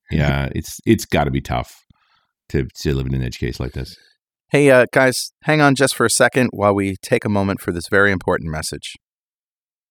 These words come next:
Speaker 2: Hey, guess what, Rockheads? Progress Telerik wants to send someone to build. So they're having a contest.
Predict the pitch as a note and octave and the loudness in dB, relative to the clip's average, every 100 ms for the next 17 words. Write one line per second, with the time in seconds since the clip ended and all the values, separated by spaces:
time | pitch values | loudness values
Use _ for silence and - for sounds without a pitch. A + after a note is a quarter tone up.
0 | _ _ _ _ _ _ A#2+ F#3+ F#3 G3 | _ _ _ _ _ _ 0 4 4 2
1 | G3+ - G3+ G3+ A#2+ A2 - C3 C#3 D3 | 2 4 6 6 6 6 6 2 2 0
2 | - - - F3+ F#3+ F#3+ E3+ D3 - G3 | -10 -12 0 4 4 6 4 4 2 4
3 | F3+ C#3 C3 C#3 C#3+ - C3 - D#3 D#3 | 6 6 4 4 2 2 -2 2 2 2
4 | - E3+ F3 E3+ C#3+ F#3 A3+ G3 E2 - | 2 4 4 4 4 6 8 6 4 -6
5 | - _ _ _ _ _ - - C3+ F#3 | -20 _ _ _ _ _ -6 2 4 4
6 | A2+ F#2+ G#2+ A#2 C#3 D3+ F3 G3+ C#3 C#3+ | 0 0 2 2 2 4 4 4 0 -2
7 | - - | -8 -14